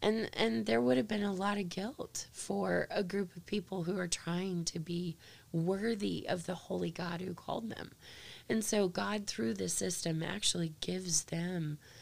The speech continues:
the emotional means to meet him, um, having their sin paid for. Um, and it was all a reflection of what he would eventually do on the cross. You don't love anybody as,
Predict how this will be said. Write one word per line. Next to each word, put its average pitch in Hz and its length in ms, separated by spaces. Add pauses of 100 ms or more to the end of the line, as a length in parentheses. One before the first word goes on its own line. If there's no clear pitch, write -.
(240)
the 185 120
emotional 170 640
means 160 680
to - 200
meet 156 520 (200)
him, - 320 (760)
um, 156 540 (140)
having 190 480
their 175 140
sin 143 540 (520)
paid - 260
for. - 360 (160)
Um, 170 440 (100)
and 180 140
it 185 120
was 190 200
all 196 180
a 196 60
reflection 160 560
of 143 120
what 156 160
he 156 100
would 147 120
eventually 151 540
do 151 160
on 147 120
the - 60
cross. - 440 (420)
You 202 200
don't 233 220
love 185 580
anybody 175 720
as, 170 220